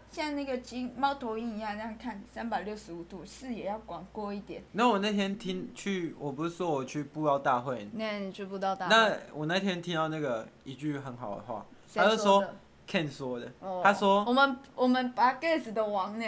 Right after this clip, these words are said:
Speaker 2: 对，对，对。
Speaker 1: 他的那个声音讲话会有回音。
Speaker 2: 他怎样讲？他是说，假设你在同温层的媒体里面看到一句话，
Speaker 1: 嗯。
Speaker 2: 然后看到一个报道，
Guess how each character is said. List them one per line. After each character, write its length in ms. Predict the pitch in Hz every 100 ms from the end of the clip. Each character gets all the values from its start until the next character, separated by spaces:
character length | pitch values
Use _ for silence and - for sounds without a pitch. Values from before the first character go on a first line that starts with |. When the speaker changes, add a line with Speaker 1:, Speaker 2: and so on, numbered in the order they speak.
| 202 202
Speaker 2:
对， 100 | 180
对， 140 | 175
对。 80 | 214
Speaker 1:
他 80 | 285
的 100 | 311
那 80 |
个 100 | 320
声 220 | 320 294 285
音 120 | 320
讲 160 | 277 226
话 100 | 262
会 120 | 285
有 100 | 220 208
回 100 | 202
音。 60 | 196
Speaker 2:
他 100 | 240
怎 80 | 214
样 260 | 175 208
讲？ 240 | 185 147 156
他 220 | 202 240
是 100 | 233
说， 300 | 202 202 208 - - - - - -
假 120 | 170
设 160 | 160 233
你 120 | 165
在 140 | 185 202
同 240 | - 170
温 140 | 180
层 200 | 185 170
的 120 | 143 151
媒 200 | 143 147
体 200 | 156 131
里 80 |
面 220 | 120 139 143
看 160 | 170
到 200 | 160 156
一 100 | 131
句 220 | 123 143
话， 300 | 123 143 98 - -
Speaker 1:
嗯。 140 | 247 247
Speaker 2:
然 100 | 175
后 100 | 180
看 160 | 202
到 120 | 190
一 40 | 170
个 80 | 147
报 240 | - 147
道， 260 | - 110